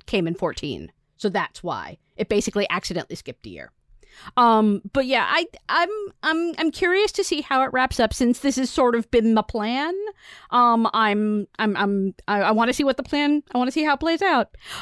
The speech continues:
I also, um, just for the record, this will, when Endeavor ends with season nine, it will be the longest running of all of the Morse shows. Both Morse and Lewis were exactly the same length. Lewis ended deliberately so as not to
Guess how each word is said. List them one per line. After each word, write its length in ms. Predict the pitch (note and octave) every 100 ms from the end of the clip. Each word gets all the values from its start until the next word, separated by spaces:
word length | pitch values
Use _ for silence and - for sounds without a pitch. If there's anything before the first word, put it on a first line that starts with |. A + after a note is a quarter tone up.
| -
I 100 | E4+
also, 600 | F#4+ A4 - G#4+ D#4+ C#4
um, 460 | C4+ B3+ A3+ G#3 -
just 260 | - F#4 -
for 120 | D#4
the 80 | A3+
record, 400 | A3 - C#4+ G#3+
this 180 | E4
will, 380 | F4 D4 A3+ F#3+
when 260 | - C4 B3
Endeavor 400 | A#3+ B3 C4+ C4+
ends 360 | G3 G#3+ G#3+ G3+
with 80 |
season 260 | G#3 G#3+ G3
nine, 320 | G3 F3+ F3
it 140 | E3 G#3+
will 100 | G#3+
be 140 | A3+
the 160 | G#3+ G#3+
longest 640 | G3 F#3+ A3 A#3+ G#3 -
running 400 | G3+ F#3+ F3 D#3+
of 240 | C3 G3
all 480 | F3+ F3+ F3+ G3 F#3+
of 180 | F#3+ E3+
the 300 | F3 E3+ E3
Morse 460 | E3+ E3+ F#3 E3+ -
shows. 600 | - - C3 F#2+ C2+ - - - -
Both 320 | A#3 A#3+ B3
Morse 360 | A3 A3+ A3+ -
and 200 | - G#3
Lewis 540 | G3+ G#3 G#3+ B3 - -
were 160 | G3
exactly 400 | F#3 G#3 F#3+ G#3
the 100 | G3
same 280 | G3 F#3+ F#3
length. 240 | F#3+ G3 G#3+
Lewis 280 | G#3+ G3+ -
ended 400 | G#3 A#3 A3+ G#3+ E3
deliberately 760 | G3 F#3+ A3+ G#3+ - G3 - - -
so 200 | - A#3
as 160 | G#3 G3+
not 320 | G3+ G3 -
to 240 | - G#3+